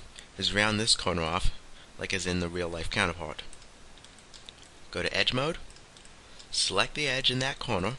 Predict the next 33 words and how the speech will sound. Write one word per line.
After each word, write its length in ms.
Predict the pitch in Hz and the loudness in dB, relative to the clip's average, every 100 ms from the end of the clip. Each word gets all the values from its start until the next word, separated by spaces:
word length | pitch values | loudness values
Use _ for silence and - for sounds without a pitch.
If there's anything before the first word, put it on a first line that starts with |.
| - - - - | -8 -18 -20 -12
Might 140 | - 92 | -2 0
have 140 | 90 | 0
to 100 | 95 | 0
zoom 220 | 87 95 | 2 2
in 80 | 92 | 2
to 60 | 85 | 0
see 200 | - 85 | 0 0
it. 180 | - - - - - - - - - - - - | -2 -8 -14 -16 -20 -20 -20 -18 -18 -16 -16 -6
Then 180 | - 98 | -2 2
go 180 | 95 90 | 2 2
to 220 | 92 80 - - | 0 -4 -2 0
Edit 200 | 123 117 | 2 4
Mesh, 380 | 107 104 - - - - - - - | 4 6 6 4 -4 -16 -16 -18 0
Bevel. 300 | 98 87 76 92 - - - - - - - - - - - - - - - | 4 4 2 -6 -10 -18 -20 -20 -20 -20 -20 -20 -20 -20 -18 -18 -18 -16 -8
Really, 320 | 113 190 101 | -2 2 2
the 100 | 87 | 2
default 380 | 87 135 123 101 | 2 2 2 2
options 360 | 104 123 92 90 | 2 2 0 2
work 220 | 95 - | 0 0
quite 220 | 95 82 | 0 0
well 160 | 107 123 | -2 -4
here. 220 | 90 76 - - - - - - | -4 -6 -10 -12 -16 -16 -16 -8
Now, 440 | - 101 101 101 101 98 | 2 4 6 4 0 -6
I 120 | - 95 | 0 2
should 180 | - | 4
also 240 | 82 92 - | 4 4 4
mention 300 | 82 82 85 | 2 2 2
these 200 | 87 85 | 0 2
aren't 180 | 98 82 | 2 2
the 80 | 85 | 0
completely 480 | - 82 135 - 87 | -2 2 2 2 -2
default 380 | 85 80 78 | -2 -2 -2
options. 480 | 73 71 - 80 - | -2 0 0 0 -6